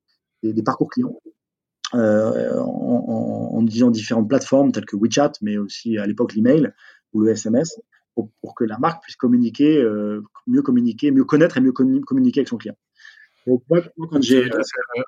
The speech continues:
Speaker 2: que, euh, un client va arriver par un canal, par exemple par un WeChat Store, il va être inscrit dans le C R M,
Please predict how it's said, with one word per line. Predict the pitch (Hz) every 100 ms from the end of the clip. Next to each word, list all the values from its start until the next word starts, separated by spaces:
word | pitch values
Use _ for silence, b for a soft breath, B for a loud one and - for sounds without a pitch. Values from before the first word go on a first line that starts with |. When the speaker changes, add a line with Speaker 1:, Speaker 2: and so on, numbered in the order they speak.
| -
Speaker 2:
que, |
euh, | - - -
un | 127
client | - 151 160 151
va | 123
arriver | 117 117 131
par | - 107
un | 110
canal, | 113 117 151 165
par | 120
exemple | 110 104 113 113
par | 95 101
un | 98 104
WeChat | 104 - 107
Store, | - 139 151 170 - B B B B B _
il | 123 113
va |
être | 120 143
inscrit | 139 - 131
dans |
le | 113
C | - 117 110
R | 117
M, | 160 156